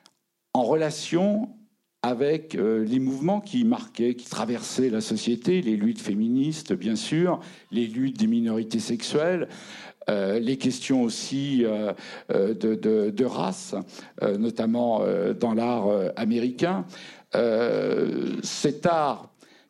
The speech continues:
qui a choisi notamment, pas seulement, mais qui a choisi notamment et fortement, et je crois que c'est aussi, c'était aussi un signe, qui a choisi, euh, l'art de la performance. Cet art donc qui, euh, mettait en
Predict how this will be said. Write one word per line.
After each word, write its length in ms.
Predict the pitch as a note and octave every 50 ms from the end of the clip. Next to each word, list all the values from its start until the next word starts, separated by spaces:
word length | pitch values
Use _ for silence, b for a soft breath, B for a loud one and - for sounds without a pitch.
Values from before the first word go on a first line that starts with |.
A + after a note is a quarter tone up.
| b _ -
qui 220 | - D3 D3+ D#3+
a 80 | D#3+ D#3+
choisi 720 | - - - D3+ D3+ C#3+ C3+ B2+ C3 C#3 C#3+ C3+ B2+ - - - _ _ _ B B B B B B B B B _ _ _ _ -
notamment, 580 | A2+ C#3 D3 - D3+ C3+ B2+ B2 A#2+ A2+ A#2
pas 140 | - B2 B2
seulement, 420 | - - C#3 B2+ B2 A#2+ A2+ A2 G#2+
mais 100 | A2+ A2
qui 160 | - - D3+
a 60 | C#3+
choisi 380 | C#3+ - D#3 D3 D3 D3+ E3 D#3
notamment 460 | C#3+ C#3+ C#3 - C#3+ D3 D#3 F3 E3+
et 60 | D3
fortement, 640 | A#2+ - - C#3 - - - C#3+ B2+ C3 B2 A#2 A2
et 40 | G#2+
je 120 | - A#2+
crois 180 | A#2 - - -
que 60 | -
c'est 220 | - B2+ B2 -
aussi, 440 | B2 A#2+ B2 - - C3+ C3+ C3+ C3+ B B B B B B B
c'était 420 | - - - C3+ - E3 D3+ - C3+
aussi 260 | B2+ B2 - C3+ B2+
un 100 | A#2 A2
signe, 440 | - - - B2 A#2+ G#2+ G#2 F2+ B B B B B
qui 140 | - - C3
a 60 | C3
choisi, 600 | B2 - - C3+ C#3 C3 A2 B2+ D3 D#3 D#3+ D3+ C#3 B2
euh, 240 | A#2 A2+ A#2 A2 B B B B -
l'art 260 | A2+ C3 C3 B2 A#2
de 80 | A2+ B2+
la 120 | A#2+ A#2
performance. 800 | A2 C3 A#2+ - - C3+ B2 B2 B2 A#2+ A2 G#2+ G#2 - - - B B B B B B B B B B B B B B
Cet 360 | - - - C#3+ C3 - -
art 220 | D#3 E3 D#3 D3+
donc 320 | - B2+ C#3+ C#3+ C#3 C3+ -
qui, 400 | - - A#2 C3+ C#3+ C#3 C3 B2
euh, 320 | A#2 A2+ A2+ A2 G#2+ G#2+ - - -
mettait 560 | A#2 C3 C#3+ C#3+ C#3 C#3 - F#3 F3+ F3+ -
en 380 | C3+ B2 A#2+ A#2 A2 G#2+ G#2 F#2+